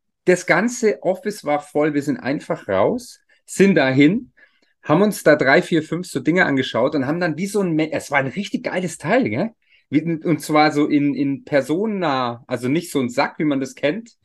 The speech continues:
sondern wirklich wie so eine Person, die halt da steht. Ähm, und haben das dann einfach mitgenommen. Haben das mitgenommen, haben das irgendwie mit, mit, äh, Wasser gefüllt, weil wir keinen Sand hatten und haben das in diesen mittleren Raum gestellt. Und dann wurde das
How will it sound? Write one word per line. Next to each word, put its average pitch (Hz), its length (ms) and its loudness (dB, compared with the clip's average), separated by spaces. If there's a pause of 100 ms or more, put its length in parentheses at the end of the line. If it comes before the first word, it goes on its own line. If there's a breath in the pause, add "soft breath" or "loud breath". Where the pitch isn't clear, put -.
(240)
sondern 135 540 -2
wirklich 165 480 -4
wie 139 160 -6
so 170 100 0
eine 175 120 2
Person, 165 380 -2
die 147 140 0
halt 123 160 -2
da 143 180 -2
steht. 156 380 -10 (480 loud breath)
Ähm, 131 520 0 (840)
und 135 140 2
haben 135 160 6
das 143 120 0
dann 131 120 2
einfach 139 220 0
mitgenommen. 104 580 -4
Haben 123 120 0
das 127 140 -2
mitgenommen, 175 500 0
haben 151 140 -2
das 139 180 -4
irgendwie 139 300 -2
mit, 131 320 -8
mit, 123 260 -8
äh, 107 200 -4
Wasser 147 300 2
gefüllt, 180 360 2
weil 139 100 6
wir 131 80 4
keinen 123 180 0
Sand 117 340 -2
hatten 180 380 -6 (240 loud breath)
und 123 120 0
haben 151 140 4
das 170 140 2
in 185 240 4
diesen 175 320 0
mittleren 160 360 2
Raum 151 260 2
gestellt. 156 500 -2 (1040)
Und 127 220 -4
dann 151 260 0
wurde 147 420 2
das 180 440 2